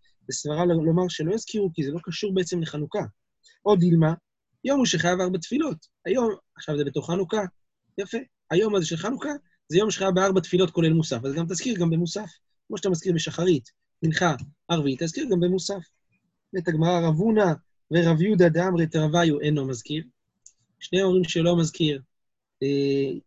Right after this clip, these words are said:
על הניסים במוסף. רב נחמן ורבי יוחנן דאמרי תרוויו מזכיר. אמר אביי לרב יוסף,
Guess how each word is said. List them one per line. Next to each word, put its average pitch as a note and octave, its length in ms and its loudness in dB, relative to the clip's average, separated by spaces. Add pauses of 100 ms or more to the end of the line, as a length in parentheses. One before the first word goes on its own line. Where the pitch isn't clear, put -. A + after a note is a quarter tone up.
(140)
על D3+ 140 0
הניסים D3+ 400 0
במוסף. C#3 600 -6 (520)
רב C#3 160 -6
נחמן G3 440 0
ורבי G3+ 260 -4
יוחנן A3 580 -2 (380)
דאמרי F3+ 280 2
תרוויו F3 580 2 (180)
מזכיר. F3+ 480 -2 (960)
אמר D3+ 220 0
אביי F3+ 500 2 (400)
לרב E3 260 4
יוסף, D3+ 320 0